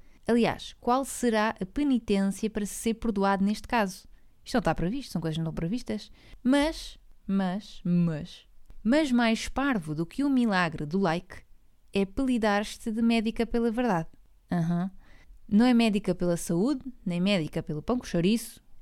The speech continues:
é pela verdade. As pessoas vão para a saúde e pensam que é provocação, não, é pela verdade. E andar depois armada em chefe à vilês do cotonete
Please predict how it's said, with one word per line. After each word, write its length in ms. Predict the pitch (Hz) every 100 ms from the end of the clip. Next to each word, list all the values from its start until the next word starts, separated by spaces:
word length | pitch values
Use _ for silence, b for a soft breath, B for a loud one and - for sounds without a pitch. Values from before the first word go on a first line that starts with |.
| -
é 100 | -
pela 380 | 165 - 202 226
verdade. 580 | 196 233 180 160 123 - - - - - -
As 140 | 180 175
pessoas 340 | - 220 220
vão 160 | 196 196
para 100 | 190
a 40 |
saúde 500 | 190 190 233 226 170
e 80 | 170
pensam 380 | - 196 185 180
que 80 |
é 40 | 185
provocação, 640 | 185 170 180 185 175 202
não, 280 | 196 208 190
é 100 | 170 - -
pela 220 | - 208 175
verdade. 260 | 151 127 - - b b b b _ -
E 140 | 233
andar 320 | 254 254 254
depois 340 | 240 254 247 196
armada 380 | 196 226 208
em 80 | 180
chefe 340 | 185 - 190 185
à 60 |
vilês 460 | 170 202 202 196 165
do 100 | 165
cotonete 640 | 165 170 208 208 233 -